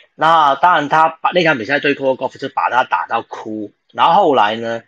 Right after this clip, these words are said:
赛后他还拉着他一起参加那个赛后的访问，然后本来都是只有赢球的人才会接受访问嘛，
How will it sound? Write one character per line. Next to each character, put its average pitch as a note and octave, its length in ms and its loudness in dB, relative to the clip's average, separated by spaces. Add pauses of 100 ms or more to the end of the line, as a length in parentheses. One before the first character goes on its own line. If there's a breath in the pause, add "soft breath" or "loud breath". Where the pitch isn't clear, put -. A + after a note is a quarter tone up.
(260)
赛 D#3+ 300 2
后 D#3+ 100 4
他 D#3 120 0
还 C3 120 4
拉 D3+ 240 4
着 C3 140 -2
他 B2+ 220 0
一 C#3+ 80 -4
起 A#2 100 -10
参 B2 240 -4
加 A#2+ 220 2
那 A#2+ 120 -4
个 G#2+ 140 -12
赛 B2 200 0
后 A2+ 100 0
的 G2+ 60 -6
访 F2+ 280 -8
问， G#2+ 200 -10 (520 soft breath)
然 C3 160 -2
后 F3 160 2
本 G#2 160 0
来 G2 180 2
都 E3+ 140 0
是 D#3+ 100 -8
只 E3+ 120 -2
有 C3 120 2
赢 A2 300 -6
球 A#2 240 -6
的 A#2+ 120 -2
人 G2+ 180 -8
才 A#2 120 -2
会 B2+ 80 0
接 C3 160 -2
受 B2+ 120 -2
访 - 260 -10
问 G#2+ 140 -12
嘛， - 120 -18